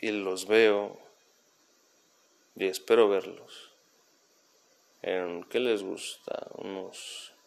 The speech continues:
eh, cinco años? Sí, cinco años.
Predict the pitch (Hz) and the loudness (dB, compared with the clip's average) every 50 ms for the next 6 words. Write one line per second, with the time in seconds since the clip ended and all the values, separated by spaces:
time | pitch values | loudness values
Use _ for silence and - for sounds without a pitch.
0 | _ _ _ _ _ _ _ _ - - - - - 57 - - - - - 170 | _ _ _ _ _ _ _ _ -6 -4 -2 -2 -2 -2 0 0 2 2 2 2
1 | 165 165 - - 165 160 160 165 175 185 196 196 - - - - - - _ _ | 0 0 4 6 8 8 8 8 4 2 -4 -8 -10 -12 -14 -14 -16 -20 _ _
2 | _ _ _ _ _ _ _ _ _ _ _ _ _ _ _ _ _ _ _ _ | _ _ _ _ _ _ _ _ _ _ _ _ _ _ _ _ _ _ _ _
3 | _ _ _ _ _ _ _ _ _ _ _ - - - - _ _ _ _ _ | _ _ _ _ _ _ _ _ _ _ _ -20 -20 -20 -20 _ _ _ _ _
4 | _ _ _ _ _ _ _ _ _ - - - 107 95 95 92 - - - 107 | _ _ _ _ _ _ _ _ _ -8 -4 -2 0 0 -2 -2 -4 -4 -2 -2
5 | 107 98 - - 98 95 92 90 92 - - - - - - - | -2 -4 -4 -4 -4 -4 -4 -6 -8 -14 -20 -20 -20 -20 -20 -20